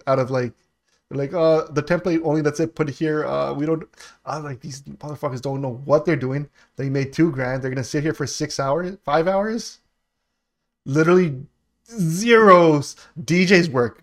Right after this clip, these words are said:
D Js at a bank, at a reception, good D Js, they'll put in different wo-, types of work. Uh, the camera guys, the video guys, all have different varying amounts of work.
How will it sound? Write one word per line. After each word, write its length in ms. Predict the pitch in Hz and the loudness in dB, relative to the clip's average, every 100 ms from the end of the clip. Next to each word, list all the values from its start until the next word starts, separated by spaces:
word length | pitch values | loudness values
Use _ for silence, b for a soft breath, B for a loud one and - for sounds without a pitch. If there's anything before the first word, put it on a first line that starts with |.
| - | -6
D 180 | 127 160 | 0 2
Js 220 | 180 165 | 4 4
at 60 | 160 | 4
a 60 | 151 | 2
bank, 300 | 143 131 139 - | 0 -2 -4 -2
at 100 | 131 | 0
a 60 | |
reception, 600 | 131 127 135 127 135 123 - _ _ | 0 -2 -4 -6 -8 -10 -14 _ _
good 140 | 151 135 | -2 -2
D 100 | 131 | -2
Js, 220 | 131 120 | -2 -2
they'll 120 | 127 | -2
put 140 | 139 | -2
in 60 | 131 | -2
different 240 | 120 123 | -4 -6
wo-, 60 | 117 | -8
types 240 | - 123 131 | -8 -8 -8
of 100 | 117 | -8
work. 280 | 127 - _ b b b b - | -10 -10 _ b b b b -6
Uh, 420 | 127 120 110 110 117 _ _ _ _ _ _ _ 160 | -4 -2 -4 -10 -18 _ _ _ _ _ _ _ -10
the 80 | 139 | -2
camera 320 | 143 143 143 | 4 4 4
guys, 220 | 127 127 | 2 0
the 60 | 120 | 0
video 220 | 123 127 | 0 0
guys, 500 | 120 120 117 107 - _ | 0 0 -2 -6 -20 _
all 240 | 135 147 135 | 2 4 2
have 240 | 127 135 | -2 -4
different 280 | 123 123 120 | -2 -4 -4
varying 280 | 123 123 120 | -4 -4 -4
amounts 320 | 120 120 117 | -6 -6 -8
of 60 | 120 | -6
work. 220 | 117 104 | -6 -8